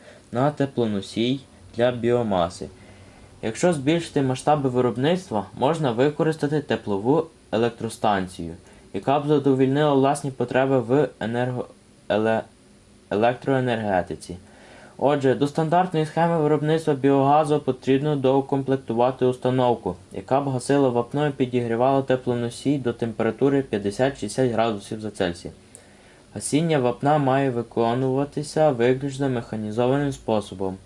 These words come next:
Для того, щоб всі процеси для, по виробництву біогазу можна було автоматизувати, як теплогенераційну установку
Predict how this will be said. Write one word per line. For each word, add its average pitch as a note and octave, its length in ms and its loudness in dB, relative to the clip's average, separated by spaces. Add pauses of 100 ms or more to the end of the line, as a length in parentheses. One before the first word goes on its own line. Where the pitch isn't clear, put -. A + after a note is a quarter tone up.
(500)
Для D3 120 2
того, D3+ 320 2
щоб C3+ 200 0
всі - 260 -2
процеси C#3+ 640 0
для, A#2+ 240 0
по B2+ 240 0
виробництву B2 600 0
біогазу A2+ 640 0
можна B2+ 360 0
було B2 340 0
автоматизувати, A2+ 960 -2 (380)
як D3 180 0
теплогенераційну B2+ 1500 0
установку D3+ 640 0